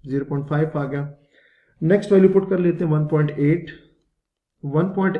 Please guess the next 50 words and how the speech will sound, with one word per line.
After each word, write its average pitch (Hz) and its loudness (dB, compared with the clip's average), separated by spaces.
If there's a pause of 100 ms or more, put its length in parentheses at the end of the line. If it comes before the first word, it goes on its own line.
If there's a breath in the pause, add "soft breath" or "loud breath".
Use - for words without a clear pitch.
एट 180 4
माइनस 151 0
वन, 156 -2
तो 151 -6
ज़ीरो 139 -2
पॉइंट 156 -4
एट 156 0
आ 156 0
जाएगा। 151 -2 (880)
Next 190 0
value 185 6
पुट 185 0
कर 185 0
देते 156 0
हैं 160 2
टू। 143 0 (720)
आप 143 -4
एक्स 175 -4
की 185 -2
जगह 175 2
टू 175 0
put 175 -4
करें 170 0
तो 160 -2
टू 170 2
minus 156 -2
one 151 -2
answer 139 -6
क्या 139 -6
आ 139 -6
जाएगा? 135 -8
वन 123 -6
आ 120 -4
जाएगा। 123 -6
तो 131 -4
ये 160 4
आपके 147 -2
पास 160 -6
इस 147 -12
तरह 139 -6
से 165 -8
बन 120 -4
गया। 117 -12 (220)
ठीक 208 -4
हो 214 6
गया, 214 0
दोनों 170 0
का 180 -4
टेबल 156 0
हमने, 147 -2